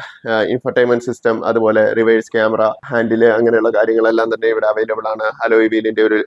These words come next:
സെറ്റ്, ബാക്കിയുള്ള ആക്സസറീസ് എല്ലാം ഇവിടെയുണ്ട്. അത് മാത്രമല്ല നമുക്ക്, ആ, ഇവിടെ മറ്റൊരു ഓപ്ഷൻ കൂടെയുണ്ട്, build your car എന്ന് പറയുന്ന ഒരു ഓപ്ഷൻ. ഇത് ഇവിടെ വരികയാണെന്നുണ്ടെങ്കിൽ ഇവിടെ ലൈവായിട്ട് നിങ്ങളെ കാണിക്കാൻ പറ്റും. ഇനിയല്ല നിങ്ങൾക്ക് വെബ്സൈറ്റിൽ നോക്കണമെന്നുണ്ടെങ്കിൽ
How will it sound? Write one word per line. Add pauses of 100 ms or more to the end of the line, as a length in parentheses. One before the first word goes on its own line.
സെറ്റ്, (260)
ബാക്കിയുള്ള
ആക്സസറീസ്
എല്ലാം
ഇവിടെയുണ്ട്. (420)
അത്
മാത്രമല്ല
നമുക്ക്,
ആ,
ഇവിടെ
മറ്റൊരു
ഓപ്ഷൻ
കൂടെയുണ്ട്,
build
your
car
എന്ന്
പറയുന്ന (300)
ഒരു
ഓപ്ഷൻ. (300)
ഇത്
ഇവിടെ
വരികയാണെന്നുണ്ടെങ്കിൽ (200)
ഇവിടെ
ലൈവായിട്ട്
നിങ്ങളെ
കാണിക്കാൻ
പറ്റും. (280)
ഇനിയല്ല
നിങ്ങൾക്ക്
വെബ്സൈറ്റിൽ
നോക്കണമെന്നുണ്ടെങ്കിൽ